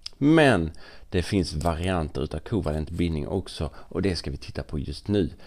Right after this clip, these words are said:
Nu kommer det nämligen att handla om polär kovalent bindning. Och då ska jag börja med att föra in begreppet elektronegativitet.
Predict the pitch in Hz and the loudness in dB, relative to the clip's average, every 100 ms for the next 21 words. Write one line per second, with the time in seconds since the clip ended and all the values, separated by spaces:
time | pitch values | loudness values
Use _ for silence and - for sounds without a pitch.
0 | - - 127 110 - - - 85 82 80 | -8 4 6 6 4 -6 -4 -2 0 0
1 | 85 78 80 - - - 95 80 - - | 0 0 -2 -6 -10 -12 -8 -8 -8 -6
2 | 73 - - 160 151 - - 113 101 64 | -8 -6 4 6 6 4 0 2 2 2
3 | 52 - - 123 135 139 - - - - | -8 -12 -2 4 6 6 2 -4 -20 -20
4 | - - - - - - - - - 190 | -20 -20 -20 -20 -18 -16 -18 -12 2 8
5 | 208 214 - - 147 135 120 135 135 127 | 10 10 6 -2 2 2 4 4 4 4
6 | 87 90 80 - - 98 82 98 117 95 | 4 2 -2 -4 0 2 2 0 -2 -2
7 | 80 87 - 101 92 - 76 - - 101 | 0 0 0 -2 -4 -4 -6 -8 -4 0
8 | 104 98 - - 110 110 117 120 120 - | 2 0 -6 0 2 2 4 2 2 2
9 | 208 - - - | 2 2 -6 -14